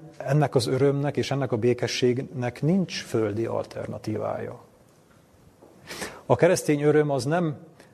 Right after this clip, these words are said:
az nem egy, egy ilyen, ö, érzelem áll-, érzelmi állapot, hogy nekünk, ha keresztények vagyunk, akkor örülnünk kell, és miért nem tudunk örülni,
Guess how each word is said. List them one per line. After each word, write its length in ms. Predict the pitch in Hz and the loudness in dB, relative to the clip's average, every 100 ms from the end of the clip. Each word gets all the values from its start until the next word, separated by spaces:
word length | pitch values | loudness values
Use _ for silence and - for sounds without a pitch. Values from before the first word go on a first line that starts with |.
| _ - | _ -2
az 160 | 131 | 0
nem 180 | 127 175 | 2 2
egy, 340 | 151 113 - - - - - | 0 -2 -6 -18 -20 -20 -4
egy 220 | 123 107 | -2 2
ilyen, 380 | 123 123 123 117 - - - - _ | 2 2 0 -6 -16 -20 -20 -20 _
ö, 240 | - 117 117 113 - - - - _ _ - - - - - - | -2 0 0 -2 -10 -20 -20 -20 _ _ -20 -20 -20 -20 -20 -4
érzelem 540 | 131 120 110 127 123 127 | 0 2 2 2 0 0
áll-, 280 | 127 127 - | 0 0 2
érzelmi 520 | 139 113 127 123 123 | 2 2 0 0 -2
állapot, 580 | 120 120 117 - 120 - | 0 0 -2 -4 -6 -6
hogy 360 | - 120 110 165 | -2 -2 -2 -4
nekünk, 420 | 123 117 120 120 | -4 -2 -2 -2
ha 100 | 113 | -4
keresztények 560 | 135 131 - 123 113 113 | 0 0 0 -2 -4 -4
vagyunk, 200 | 127 117 | -4 -4
akkor 220 | - 135 | -2 2
örülnünk 580 | 151 139 120 117 117 113 | 4 4 0 -2 -6 -4
kell, 160 | 131 | -2
és 140 | 120 - | -2 0
miért 260 | 151 165 | 2 2
nem 140 | 127 113 | -2 -6
tudunk 380 | 127 117 110 | -4 -4 -6
örülni, 480 | 117 113 113 117 120 | -4 -2 -2 -4 -6